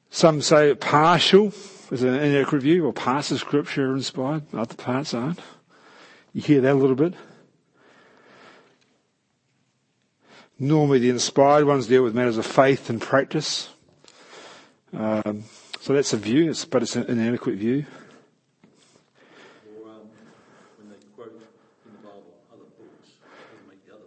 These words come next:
Speaker 2: books inspirational.
Speaker 1: No. No, so there are quotings, like in the New Testament, uh, Paul does it, so does Jude.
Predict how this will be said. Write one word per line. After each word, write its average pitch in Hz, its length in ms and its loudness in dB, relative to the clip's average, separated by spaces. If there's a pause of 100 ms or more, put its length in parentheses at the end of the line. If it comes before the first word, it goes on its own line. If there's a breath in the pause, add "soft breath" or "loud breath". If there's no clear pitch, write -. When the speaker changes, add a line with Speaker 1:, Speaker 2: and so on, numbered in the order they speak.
Speaker 2:
books - 220 -20
inspirational. - 960 -10
Speaker 1:
No. - 80 -20 (580 loud breath)
No, 156 120 2
so - 140 -8
there 135 160 2
are 139 160 4
quotings, 131 520 2
like 120 200 -4
in 113 120 -2
the 110 60 -2
New 117 140 0
Testament, 139 680 -2
uh, 104 300 -2
Paul 120 320 -2
does 127 240 0
it, 170 80 -2 (600 loud breath)
so 110 180 -6
does 104 120 -8
Jude. 123 400 4